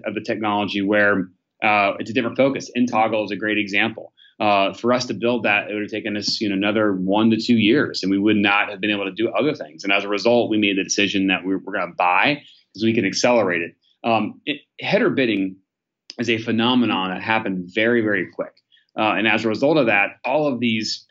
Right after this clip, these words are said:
opportunities, but also challenges sprang up as a result of that. Um, and so when we saw that our, our,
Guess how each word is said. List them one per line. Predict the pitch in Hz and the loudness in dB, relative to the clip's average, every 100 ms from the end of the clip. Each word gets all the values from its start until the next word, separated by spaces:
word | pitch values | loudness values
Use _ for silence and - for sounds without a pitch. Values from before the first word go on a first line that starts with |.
| - | -4
opportunities, | 127 123 123 180 208 143 110 | -2 -2 -4 -2 0 0 -2
but | - 123 | -2 -2
also | 123 | -4
challenges | 107 - 143 139 113 98 92 - | -10 -4 -2 0 -2 -4 -4 -4
sprang | - 107 107 | -4 -4 -2
up | 95 | -2
as | 92 | -4
a | 85 | -6
result | 85 95 95 | -6 -2 -2
of | 87 | -4
that. | - - _ - - - | -8 -10 _ -20 -16 -2
Um, | 107 104 101 | 0 2 0
and | 104 | 2
so | 127 110 | 2 4
when | 107 113 | 4 2
we | |
saw | 120 - 131 123 | 2 2 2 2
that | 101 - | 0 0
our, | 104 107 | 0 0
our, | 104 101 | 0 -2